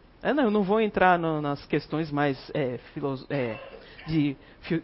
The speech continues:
fisiologia, né? Não vou entrar no, no, no, no conceito detalhista. Vamos falar de forma simplória o que que significa pensamento, né? A imagem bonitinha lá do nosso cérebro. Então, assim, pros fisiologistas, né,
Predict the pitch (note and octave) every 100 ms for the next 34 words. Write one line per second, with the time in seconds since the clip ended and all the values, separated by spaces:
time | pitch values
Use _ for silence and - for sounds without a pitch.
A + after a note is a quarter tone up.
0 | - G3 F3 F#3 E3 D3+ C3+ G3 A3 F3
1 | C#3+ C3+ D3+ B3 C#4 D#4 G4+ F#4+ F4+ F4
2 | E4 D#4 D4 C4 - A#3+ B3 B3+ B3+ C4
3 | B3 C4 C4 A3+ E3+ F#3 C4 C#4+ B3+ B3
4 | A#3+ B3 A#3+ B3 D#4 G4 A3+ F#3 G#3 C#4
5 | - - C#4 E4+ - D#4+ B3+ D4+ D4 C#4
6 | C4+ C4+ C4 C#4 E3+ A2 - - - -
7 | - A3+ - - - - - - - -
8 | - - - F#3+ A3+ A3+ A3+ A3 A3 G#3+
9 | - G3 F3+ F3+ F3+ F3 - - D3+ A2
10 | - - - - - - - - A3 E4+
11 | F4+ - E3+ - D4+ - D4 A#3 A3 G3+
12 | D#3+ F#3+ A#3 - B2+ C3 F#3+